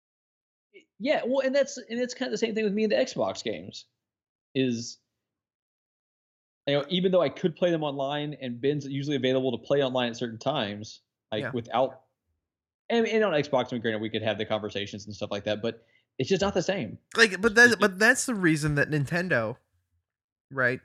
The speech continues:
Speaker 2: succeeds so far in this category to me still, right?
Speaker 1: As,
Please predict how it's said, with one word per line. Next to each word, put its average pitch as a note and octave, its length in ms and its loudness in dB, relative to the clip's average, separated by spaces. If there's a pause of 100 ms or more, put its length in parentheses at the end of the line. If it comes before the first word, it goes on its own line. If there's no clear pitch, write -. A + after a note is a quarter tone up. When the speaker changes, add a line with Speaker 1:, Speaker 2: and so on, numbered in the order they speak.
Speaker 2:
succeeds E3+ 720 -2
so - 640 0
far C3+ 400 6
in A#2+ 100 0
this A2+ 200 -4
category A2+ 480 0
to G#2+ 60 -6
me G2 100 -12
still, A2 480 -4 (680)
right? C#3 240 2 (140)
Speaker 1:
As, A#2+ 240 0